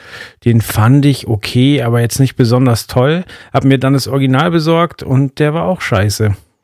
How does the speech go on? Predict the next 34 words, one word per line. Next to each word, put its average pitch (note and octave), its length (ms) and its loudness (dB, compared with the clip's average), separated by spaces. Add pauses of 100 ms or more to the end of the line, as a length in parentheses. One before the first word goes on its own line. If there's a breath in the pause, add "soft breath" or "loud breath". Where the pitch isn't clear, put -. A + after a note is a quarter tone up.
(600)
Ähm, A#2 300 4
dann A#2 180 2
gibt's C#3 200 0
wieder C3+ 320 2
andere C3+ 260 2
Remakes, C3 640 0
da A#2 400 0 (380 loud breath)
weiß C3+ 320 0
man, D#3 560 0
dass, C3 420 -2
dass C3+ 200 0
es C3+ 100 -2
schon C#3+ 120 0
mal C3+ 120 4
vorher C#3+ 240 2
was C3 160 -2
gab, C3+ 180 0
aber B2 220 0
hat B2 120 -2
sich B2 120 -6
das B2 180 -2
Original B2 420 4
nie B2+ 140 2
angeguckt. B2+ 400 -2
Bei A#2+ 100 2
mir A#2+ 140 2
ist - 140 -4
das C3+ 80 -4
zum B2+ 120 0
Beispiel A#2 360 -2
Gone A#2 220 0
in B2 40 2
sixty - 340 -6
Seconds C3 600 0